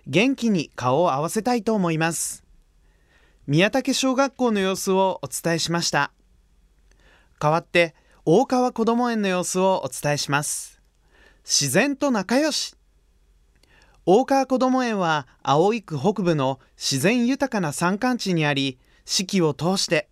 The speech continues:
様々な草花や小動物に出会うことができます。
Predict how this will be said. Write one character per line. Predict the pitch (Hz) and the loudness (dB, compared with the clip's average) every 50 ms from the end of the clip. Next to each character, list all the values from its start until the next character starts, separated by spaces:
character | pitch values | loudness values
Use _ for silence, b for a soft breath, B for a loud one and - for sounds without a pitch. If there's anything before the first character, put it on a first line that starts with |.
| _ | _
様 | - - 156 156 175 202 | -8 -2 0 2 2 2
々 | 185 196 190 180 165 | 2 0 -2 -2 -2
な | 160 143 | -2 -4
草 | 123 - - 190 196 | -6 -4 -2 0 0
花 | 190 208 190 180 | 0 0 -2 0
や | 170 151 139 | -2 -2 -4
小 | - - 175 196 233 | -2 -2 0 0 2
動 | 226 262 262 226 | 2 0 0 0
物 | 220 214 - - | -2 -4 -2 -2
に | 202 214 190 117 | -2 -2 -2 -2
出 | 131 135 151 | -2 -2 0
会 | 185 | -2
う | 214 | -2
こ | - 233 - | -2 -4 -4
と | 208 | -2
が | 156 156 | -2 -2
で | 127 127 | -2 -4
き | 127 - | -4 -4
ま | 120 127 135 | -2 -2 -2
す。 | 135 - - - - | -4 -6 -8 -10 -14